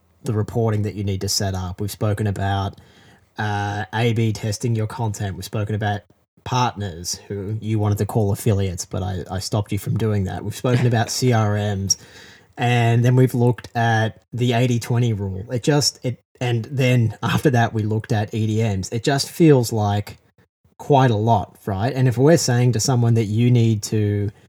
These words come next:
A B test across each of these, I think we really need to kind of strip back what it is or what channels it is that we're looking at and just focus on the ones that,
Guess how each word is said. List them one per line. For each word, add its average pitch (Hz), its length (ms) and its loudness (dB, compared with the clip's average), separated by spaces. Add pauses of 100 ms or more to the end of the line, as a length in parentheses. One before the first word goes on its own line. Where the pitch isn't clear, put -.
(260)
A 120 180 2
B 113 180 2
test 113 360 0
across 107 360 -4
each 117 240 -2
of 110 140 0
these, 92 400 -4 (260)
I 113 100 -2
think 156 220 8
we 185 120 8
really 135 240 8
need 123 240 4
to 123 100 2
kind 117 300 0
of 110 120 0
strip - 560 -4
back 110 440 0 (720)
what 135 300 6
it 120 160 2
is 113 400 2
or 107 120 -2
what 120 180 -4
channels 127 460 4
it 117 100 2
is 107 300 0
that 120 220 -4
we're 113 140 -2
looking 113 480 0
at 85 240 -8
and 120 140 0
just - 240 -4
focus 123 480 0
on 117 140 2
the 107 60 0
ones 104 340 0
that, 101 180 -4